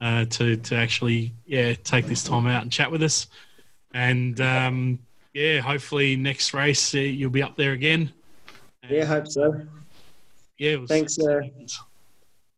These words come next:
Speaker 2: thanks for having me, and, um, yeah, hopefully the next rally goes well. Um, yeah, I don't wanna make it, uh, look like a fluke, so I gotta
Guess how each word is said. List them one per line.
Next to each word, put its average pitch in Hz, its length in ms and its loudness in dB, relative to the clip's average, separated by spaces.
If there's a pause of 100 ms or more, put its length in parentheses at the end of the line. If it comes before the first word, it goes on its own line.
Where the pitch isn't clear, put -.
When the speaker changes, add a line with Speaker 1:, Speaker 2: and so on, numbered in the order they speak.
Speaker 2:
thanks 143 240 2
for 135 60 -6
having 147 260 0
me, 151 280 2
and, 127 260 0
um, 127 580 0
yeah, 143 200 0
hopefully 135 340 -2
the 123 140 0
next 135 280 0
rally 127 200 2
goes 120 240 2
well. 147 340 -2 (240)
Um, 123 480 0 (1120)
yeah, 131 140 2
I - 20 0
don't 135 100 0
wanna 135 140 2
make 127 280 0
it, - 220 -2 (160)
uh, 120 240 2 (340)
look 139 140 0
like 127 160 2
a 120 60 -2
fluke, 135 340 2
so - 180 -2
I 120 40 2
gotta 120 340 0